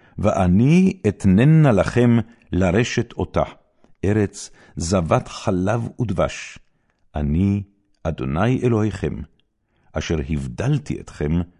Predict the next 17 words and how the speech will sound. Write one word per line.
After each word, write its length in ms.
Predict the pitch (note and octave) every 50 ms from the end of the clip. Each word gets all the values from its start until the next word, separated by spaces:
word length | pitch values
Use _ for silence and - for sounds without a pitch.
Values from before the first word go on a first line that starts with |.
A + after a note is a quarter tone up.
| _ _ -
מן 200 | E2+ E2+ F2+ F2+
העמים. 440 | D2+ D#2 D2 - D2+ D#2 C2 B1 A#1 - - _ _ _ _ _ _ _ _ _ _ _ _ _ -
והבדלתם 760 | - D2 D#2 D#2 D#2 E2+ A2+ A2+ A2 - - C2 C2 C2 A#1+ D#2 - _ _ _ _ _ _ -
בין 220 | - F2 F2 D#2+
הבהמה 520 | D2+ E2+ D2+ D2+ C#2+ D#2 D2+ D2+ E2 F2 F2
הטהורה 680 | D#2+ E2+ - - F2+ D#2 - D#2+ D#2 E2+ F#2+ G#2+ A2
לטמאה, 540 | A2 A2+ A2 - B2+ A#2 B2 A2+ D2 D#2+ E2+ - _ _ _ _ _ _ _ _ - - - -
ובין 220 | F2 G#2 A2+ A2
העוף 400 | F#2+ G2 F#2 A#2+ C3+ B2 - -
הטמא 380 | A#2 - - A2 G#2+ G2 G2 A2
לטהור, 760 | A#2+ C3+ C3+ C3 B2 - B2+ G#2 A2 G2+ C#2+ - A1+ - _ _ _ _ _ _ _ _ _ _ _ _ _ -
ולא 200 | C#3 B2+ B2+ A#2 -
תשקצו 880 | - F2+ - - - - - D2+ - - - - G2+ G#2+ G2 E2 C#2 B1+ - -
את 140 | D2+ - -
נפשותיכם 720 | D#2+ E2 - - - E2+ D#2 - C#2 B1+ - G#2+ A#2 A2+ F#2+ D#2+ D2+ - - _ _ _ _ -
בבהמה 800 | - F#2+ F2 F2 F2 D#2+ D2+ E2 D2+ D2 D#2 F#2+ A#2+ B2+ C3+ C3+ A#2+ -
ובעוף, 600 | G2 E2+ D#2 D2+ F2 A#2+ C#3 C3 - - - -